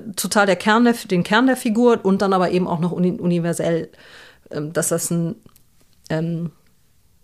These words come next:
Kampf ist oder eine Schwierigkeit, mit der die Figur nicht zurande kommt und die wir, glaub ich, aber alle empfinden, wie, ne, dann hat man ein schlechtes Gewissen, weil man denkt, „Ich kümmere mich nicht genug darum, was in der Welt los ist. Ich hab's heute vielleicht wieder nicht geschafft, äh,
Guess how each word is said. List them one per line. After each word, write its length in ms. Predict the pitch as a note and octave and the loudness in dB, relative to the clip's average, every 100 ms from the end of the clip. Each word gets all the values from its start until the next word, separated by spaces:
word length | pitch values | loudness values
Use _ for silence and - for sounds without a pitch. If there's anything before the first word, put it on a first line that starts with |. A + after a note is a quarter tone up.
| _ | _
Kampf 300 | - G3+ G#3+ | -4 0 0
ist 380 | F#3+ - - - _ - | 0 -4 -4 -8 _ -8
oder 280 | E3 D#3 - - | -6 -6 -10 -14
eine 140 | - F3 | -6 -4
Schwierigkeit, 540 | - G3+ G3 - E3+ | 0 0 0 -2 -2
mit 140 | F3 F3 | -2 -2
der 120 | E3+ | -2
die 100 | E3 | -4
Figur 380 | - E3 F3+ F3 | -8 -4 -2 0
nicht 280 | E3 - | -2 -6
zurande 400 | - E3 E3 E3+ | -8 -4 -2 -2
kommt 340 | E3 F3+ G#3 G#3+ | -2 -2 -2 -2
und 240 | F3 E3 _ F3+ | -4 -6 _ -8
die 140 | E3 | -4
wir, 100 | E3+ | -4
glaub 200 | E3+ E3 | -2 -4
ich, 100 | - | -4
aber 140 | D#3+ | -4
alle 180 | E3+ E3+ | -2 -2
empfinden, 400 | E3+ E3+ E3 E3 | -2 -4 -6 -6
wie, 220 | E3+ E3+ E3+ - - - - - - - - | -4 -4 -6 -20 -20 -20 -20 -20 -20 -12 -2
ne, 140 | B3 | 0
dann 160 | F#3 F3 | 0 0
hat 180 | F#3+ F#3 | -2 -2
man 80 | |
ein 40 | F3+ | 0
schlechtes 320 | F#3 F3+ - | -2 -4 -6
Gewissen, 320 | F#3 G3+ F#3+ | 0 0 2
weil 80 | F3+ | 2
man 140 | F3+ | 2
denkt, 260 | F3 F#3 F3+ | 2 0 0
„Ich 340 | F#3+ - - | -2 -2 -6
kümmere 200 | - G3+ | 0 2
mich 180 | G3 F#3+ | 4 2
nicht 180 | G3+ - | 2 2
genug 240 | G3 F#3+ | 2 2
darum, 200 | G3 F#3 F#3 | 2 2 4
was 120 | F#3 | 4
in 80 | F#3 | 4
der 120 | F3+ | 6
Welt 480 | F#3 F#3 - - - - | 6 6 2 -4 -6 -8
los 240 | E3+ F3 | -4 -2
ist. 120 | E3+ F3 | 0 -2
Ich 120 | F#3+ | -2
hab's 180 | F#3 F#3+ | 0 2
heute 160 | F#3 | 2
vielleicht 420 | - F3+ - - | 2 0 -2 -2
wieder 200 | F3 G3+ | 4 6
nicht 280 | F#3 F3+ - | 6 4 0
geschafft, 500 | F3+ - F3+ F3+ - | 0 2 2 0 -6
äh, 340 | - F3+ F3 | 0 2 2